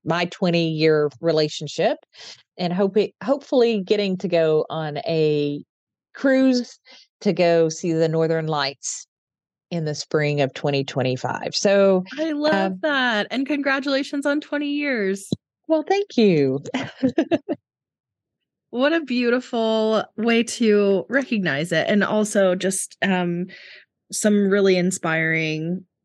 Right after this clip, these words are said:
Speaker 2: priorities and goals as well. And, uh, I just wanna thank you so much for taking the time to come on and talk to us about your council and the work that you do and, um,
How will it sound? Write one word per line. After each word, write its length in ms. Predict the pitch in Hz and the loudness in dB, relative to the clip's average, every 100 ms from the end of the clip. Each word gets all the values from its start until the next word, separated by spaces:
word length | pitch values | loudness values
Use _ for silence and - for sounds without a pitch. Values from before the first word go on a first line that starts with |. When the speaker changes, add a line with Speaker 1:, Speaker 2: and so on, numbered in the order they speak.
| _ _ _ | _ _ _
Speaker 2:
priorities 560 | - 214 196 180 165 170 | -2 2 4 2 0 -2
and 140 | 175 | -4
goals 280 | 170 156 170 | -2 -2 -2
as 140 | 175 180 | -4 -4
well. 380 | 156 160 165 | -2 0 2
And, 200 | 165 160 | 0 0
uh, 40 | 165 196 180 156 | -2 0 0 0
I 60 | 220 | 2
just 280 | 226 254 - | 2 0 0
wanna 200 | 208 190 | 0 0
thank 280 | 175 170 | 0 -2
you 80 | 175 | -2
so 180 | 175 165 | -2 0
much 200 | 160 160 | 0 -2
for 120 | - | -2
taking 260 | 180 165 165 | -2 0 -2
the 80 | 160 | -4
time 240 | 165 160 | -4 -4
to 80 | 175 | -4
come 180 | - 156 | -4 -4
on 180 | 156 | -2
and 240 | 160 160 165 - - - _ | -2 -4 -6 -10 -18 -20 _
talk 220 | - 170 170 | -4 -4 0
to 120 | 180 | -2
us 180 | 170 175 | 0 -2
about 200 | 170 - | -4 -4
your 100 | 156 | -4
council 600 | 262 277 262 247 226 214 | -2 -2 0 2 2 2
and 240 | 180 170 | 2 -2
the 80 | 165 | 0
work 240 | 202 208 | 2 2
that 140 | 208 180 | 0 0
you 100 | 190 | 2
do 340 | 190 175 170 | 2 2 2
and, 340 | 165 165 170 - | 0 0 -2 -2
um, 460 | 170 156 160 165 | 0 0 0 -2